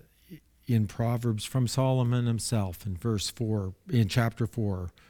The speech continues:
where he says, "Guard your heart," or "Keep your heart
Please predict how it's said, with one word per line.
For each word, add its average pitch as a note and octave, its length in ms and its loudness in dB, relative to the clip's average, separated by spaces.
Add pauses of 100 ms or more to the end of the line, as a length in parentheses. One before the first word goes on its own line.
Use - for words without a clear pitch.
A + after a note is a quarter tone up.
(500)
where G#2+ 160 2
he G#2+ 60 2
says, - 380 -2 (720)
"Guard B2 380 4
your C3 120 2
heart," G2 460 -4 (280)
or F#2+ 220 -6
"Keep - 320 -4
your C#3 160 0
heart F#2+ 400 -4